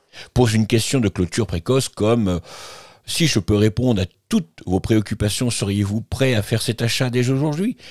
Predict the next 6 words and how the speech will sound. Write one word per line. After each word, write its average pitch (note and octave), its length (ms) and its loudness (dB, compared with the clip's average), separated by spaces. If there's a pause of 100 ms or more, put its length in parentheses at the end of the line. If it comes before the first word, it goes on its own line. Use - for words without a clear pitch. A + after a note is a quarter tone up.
Seriez-vous G#2+ 460 2
prêt - 500 -2
à D3+ 100 0
vous D#3+ 180 0
engager ? » F3+ 520 -2 (1400)
On D#2+ 120 -14